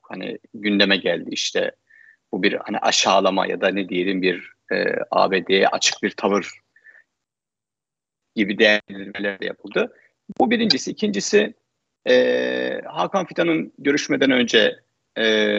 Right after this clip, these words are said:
yani görüşmeden önce karşılama sürecinde Blinken'la biraz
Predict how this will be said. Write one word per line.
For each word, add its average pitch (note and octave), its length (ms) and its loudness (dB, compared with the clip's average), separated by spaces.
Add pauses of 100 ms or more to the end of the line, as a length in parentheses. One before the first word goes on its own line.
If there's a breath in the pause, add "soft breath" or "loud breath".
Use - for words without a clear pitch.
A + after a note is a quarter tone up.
(320)
yani A2 220 0
görüşmeden B2 480 2
önce A2+ 200 2
karşılama A#2 440 -2
sürecinde A2+ 500 0
Blinken'la A#2 760 4
biraz A2 680 0